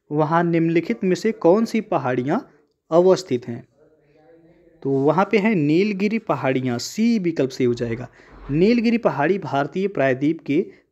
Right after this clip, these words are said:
पूर्वी घाट तथा पश्चिमी घाट के मिलन बिंदु पर यह स्थित है और नीलगिरी पहाड़ी को ब्लू माउंटेन, ब्लू माउंटेन भी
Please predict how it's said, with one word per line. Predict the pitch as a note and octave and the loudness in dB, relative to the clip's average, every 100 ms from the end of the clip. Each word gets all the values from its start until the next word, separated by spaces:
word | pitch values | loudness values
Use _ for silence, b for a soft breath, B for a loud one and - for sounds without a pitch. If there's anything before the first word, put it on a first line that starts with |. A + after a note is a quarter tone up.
| - | 0
पूर्वी | F#3 G3+ A3+ | 2 2 0
घाट | C#3 C#3 F3+ | -2 -2 -2
तथा | - C3+ B2+ | -8 -6 -6
पश्चिमी | B2+ F3+ - A3+ | -2 -2 0 0
घाट | F3 C#3+ D3 | 0 0 0
के | - | -2
मिलन | C#3 C3+ C#3 C3+ | 0 0 0 -2
बिंदु | C3 C3+ C3 | -2 -2 -2
पर | C3 G3 - B B F3 | 0 0 -2 B B -4
यह | G#3 | -2
स्थित | G3+ D3 - | 0 -2 -4
है | A2 - b b b | -10 -14 b b b
और | D3 | 0
नीलगिरी | E3+ A3 A#3+ B3 | 4 4 2 0
पहाड़ी | A#3+ F3 C#3+ E3+ | 0 -2 0 0
को | F3 G3 | 2 0
ब्लू | E3+ B2+ G3+ B3+ | 0 -2 2 4
माउंटेन, | G3 D3+ C#3+ C#3+ A#2+ A#2+ - _ _ _ _ _ _ _ _ | 4 2 0 -2 -2 -4 -12 _ _ _ _ _ _ _ _
ब्लू | B2+ B2+ F3 G#3+ A3+ | -10 -2 2 2 2
माउंटेन | F3 C#3 D3+ D#3 F#3+ E3+ | 2 2 2 2 0 2
भी | E3 | -2